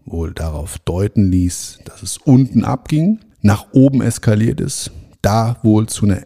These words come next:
ersten ernsthaften Verletzung kam, auf deren Basis er sich dann gewehrt und aber auch eben in einen Blutrausch verfallen ist.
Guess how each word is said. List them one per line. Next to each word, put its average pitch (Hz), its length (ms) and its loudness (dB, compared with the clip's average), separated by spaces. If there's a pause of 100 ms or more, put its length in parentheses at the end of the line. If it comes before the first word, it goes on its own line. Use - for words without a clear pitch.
(140)
ersten 113 540 -2
ernsthaften 104 720 -6
Verletzung 113 520 -2
kam, 117 400 -2
auf 98 180 -2
deren 95 380 2
Basis 101 540 -2 (420)
er 101 200 2
sich 101 200 -4
dann 98 220 2
gewehrt 101 460 -2 (1400)
und 113 320 4
aber 95 300 0
auch 90 340 -4
eben 87 400 2 (460)
in 95 320 0
einen 85 500 -2
Blutrausch 90 560 -2
verfallen 62 540 -6
ist. - 320 -12